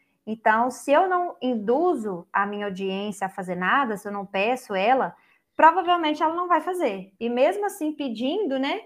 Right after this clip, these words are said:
Não são todas as pessoas que fazem. Então, é sim muito importante a gente prestar em qual objetivo que a gente quer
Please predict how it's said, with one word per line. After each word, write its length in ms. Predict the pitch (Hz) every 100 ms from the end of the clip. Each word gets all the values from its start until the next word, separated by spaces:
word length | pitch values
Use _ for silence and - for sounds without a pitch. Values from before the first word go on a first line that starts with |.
| _ -
Não 140 | 254
são 200 | 311 311
todas 280 | 302 277 262
as 60 | 262
pessoas 320 | 240 233 226
que 100 | 220
fazem. 480 | - 175 160 160 170 _ _ _ -
Então, 640 | 202 202 202 196 214 247 -
é 120 | 214
sim 220 | 226 240 233
muito 260 | 233 240
importante 840 | 285 294 320 - 220 254 - 370 370 -
a 80 |
gente 180 | 220 226
prestar 360 | 226 220 214 208
em 80 | 208
qual 340 | - 208 277 440 - -
objetivo 500 | 208 208 208 - 208
que 80 | 208
a 20 |
gente 200 | 202 -
quer 300 | 226 247 453